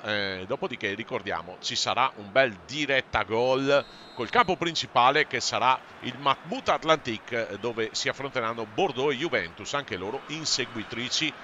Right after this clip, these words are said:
del Milan, ma oggi andremo a seguire le altre due inseguitrici del Milan, vale a dire il Barcellona che vuole tenere il pa-, vorrà tenere il passo ai rossoneri, e invece lo United fare lo sgambetto ai cugini d'alta classifica, eh, appunto del Barcellona per cercare di,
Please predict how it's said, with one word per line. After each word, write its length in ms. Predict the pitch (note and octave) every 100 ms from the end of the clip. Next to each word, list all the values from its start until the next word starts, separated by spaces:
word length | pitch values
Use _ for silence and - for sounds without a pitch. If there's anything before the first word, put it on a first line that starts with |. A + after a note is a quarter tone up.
| - -
del 200 | - D#3+
Milan, 440 | D#3 E3 C3+ B2 A#2+
ma 120 | C3
oggi 340 | C#3+ G3 - A3
andremo 400 | C#3+ C#3 E3+ F3
a 40 |
seguire 640 | D#3 B2+ A#2+ D#3 F3+ - - - -
le 180 | A2+
altre 440 | F3+ C#4+ G3+ - B2
due 200 | B2 C#3
inseguitrici 640 | A#2 C3+ A2 A#2+ C#3+ -
del 160 | D3 D3
Milan, 280 | A#2 A#2 F#2
vale 200 | G2+ G2+
a 20 |
dire 160 | A#2
il 80 | A2+
Barcellona 800 | F#2+ A#2 - G2+ B2+ C3 G2+ G2 - - - -
che 120 | - F#2
vuole 220 | C3+ A#2+
tenere 280 | A#2 A2+ G#2+
il 80 |
pa-, 220 | - - G2+
vorrà 280 | F#2+ F#2+ E3+
tenere 280 | C3 G#2+ G#2
il 100 | F#2+
passo 260 | B2+ -
ai 40 | G2+
rossoneri, 520 | A#2+ - C3 G2 G2
e 100 | G#2+
invece 320 | C#3+ G2+ -
lo 100 | F#2+
United 560 | A2 C3 F#2 F#2 E3+ E3+
fare 320 | - F#3 E3
lo 160 | B2+ C3
sgambetto 760 | - B2 B2 D3 - C3 G#2+ - - - - - - -
ai 320 | C3 C3 A#2+ A#2
cugini 460 | C#3 C3 F#3 F3+
d'alta 340 | B2+ C#3+ C#3 C3+
classifica, 1040 | C3 A2+ - D#3+ D3+ - A#2+ A#2+ G#2+ G#2
eh, 80 | G2
appunto 480 | G#2 - B2+ B2+ G2+
del 180 | A#2+
Barcellona 800 | A2 A#2 - D3 G#2+ F#2+ F#2+ F#2+
per 320 | - A#2+ A#2
cercare 680 | G2+ B2+ G2 A#2 G#2 G#2 G2+
di, 220 | G2 A2+